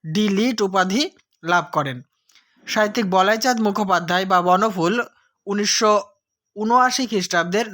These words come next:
নয়ই ফেব্রুয়ারি পরলোক গমন করেন। মৃত্যুকালে বলাইচাঁদ মুখোপাধ্যায়ের বয়স হয়েছিল ঊনআশি বছর। এবারে আমরা বলাইচাঁদ মুখোপাধ্যায়ের বিস্তারিত সাহিত্যিক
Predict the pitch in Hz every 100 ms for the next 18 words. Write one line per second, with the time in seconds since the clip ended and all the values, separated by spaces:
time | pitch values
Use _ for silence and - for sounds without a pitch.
0 | 185 185 208 220 190 165 160 190 254 180
1 | 170 190 208 160 156 143 143 139 131 _
2 | _ - - - - 180 220 - 269 208
3 | 156 208 403 _ _ _ _ _ 175 180
4 | 190 208 202 190 196 185 180 190 196 190
5 | 180 170 185 233 233 165 151 185 240 196
6 | 185 175 175 320 - _ 160 156 - 135
7 | - - _ - 220 277 277 196 165 180
8 | 294 247 185 185 196 208 202 190 208 196
9 | 190 208 208 196 - 180 233 - - 254
10 | 262 262 247 - - 202 196 196 _ -
11 | 226